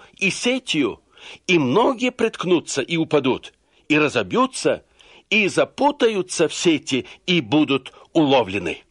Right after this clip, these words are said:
Да, воистину, когда Христос явился на эту землю, он сделался для многих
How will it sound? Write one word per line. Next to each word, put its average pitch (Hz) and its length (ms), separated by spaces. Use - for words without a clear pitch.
Да, 180 220
воистину, 196 560
когда 190 260
Христос 196 520
явился 190 400
на 190 80
эту - 260
землю, 196 460
он 185 160
сделался 190 500
для 175 140
многих 220 640